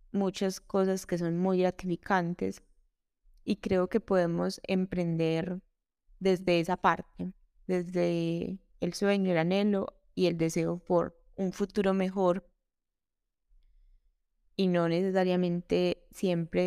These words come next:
desde, desde el qué pesar y desde el sacrificio, pero más terrible de todo. Entonces, espero que esta reflexión te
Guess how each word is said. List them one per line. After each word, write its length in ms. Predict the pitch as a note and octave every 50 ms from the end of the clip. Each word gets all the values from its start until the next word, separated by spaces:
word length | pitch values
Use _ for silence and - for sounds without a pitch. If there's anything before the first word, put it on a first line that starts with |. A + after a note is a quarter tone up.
| F3+ F3
desde, 880 | E3+ E3+ E3 E3+ E3 E3 E3 D#3+ D#3+ D#3+ D#3+ D#3+ E3 E3 E3 E3+ F3 _ _ _ _ _ _ _ _ _ _ _ - _ _ _ _ _ _ - -
desde 240 | F3 E3+ D#3+ D#3+ E3
el 120 | E3 -
qué 160 | - - F3
pesar 520 | E3+ - - F3+ F#3 G3+ F#3 F3+ F3+ F3 F3
y 280 | F3 E3+ E3+ E3 E3
desde 380 | E3 D#3+ D#3+ - - E3 D#3+ D#3+
el 140 | D#3+ D#3+ E3
sacrificio, 1400 | - F3 E3 - - D#3+ D#3+ - - - F#3 F3 E3+ E3+ - - - F3 F3 F3 F3 F3 F3 F3 - - - _ - _ _ _ _ _ _ _ _ _ _ _ _ _ - -
pero 320 | - F#3 F3+ E3+ E3+ - -
más 360 | - - - E3+ E3 E3 - -
terrible 380 | - F#3 F3+ F#3 F3+ F3 F3 F3
de 80 | E3
todo. 280 | E3 - - E3 - - - - -
Entonces, 840 | - F#3+ F#3 F#3+ - F3+ E3+ E3 E3 D#3+ E3+ F3 F#3 F#3+ F#3 - - - _ _ - _ _ _ _ _ _ _ _ _ _ - - - _ _ - - _ _ _ _ _ _ _ _ _ _
espero 540 | - - G3+ - - - G3+ F#3+ F3 F3+ F#3+
que 180 | - A#3 A3 G#3+
esta 260 | G#3 - - G#3+ G#3
reflexión 960 | G#3 G#3 G3 - F#3+ F#3 - - - - F#3+ F#3 F3+ F3 E3+ E3+ E3+ E3+ F3 -
te 560 | - - F#3 F#3 F#3 F3+ F3+ F3 F3+ - -